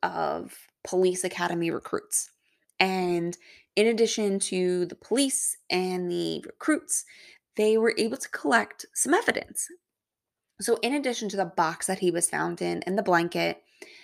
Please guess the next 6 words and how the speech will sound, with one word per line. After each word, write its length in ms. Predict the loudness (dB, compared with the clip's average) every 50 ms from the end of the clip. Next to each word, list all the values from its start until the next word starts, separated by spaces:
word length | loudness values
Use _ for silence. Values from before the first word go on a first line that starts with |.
| -12 -2
they 240 | 2 2 2 2 4 4
also 400 | 4 4 4 4 2 2 2 0
found 720 | 0 -4 -4 0 0 2 2 2 2 0 -2 -4 -4 -6 -10 -14 -16 _ _ _ _ _ _ _ _ _ _ _ _ 0
a 640 | 2 2 4 4 4 4 4 4 4 2 2 0 -2 -4 _ _ -2
blue 260 | 0 4 4 4 4
hat, 340 | 4 0 -2 -2 -4 -4 -8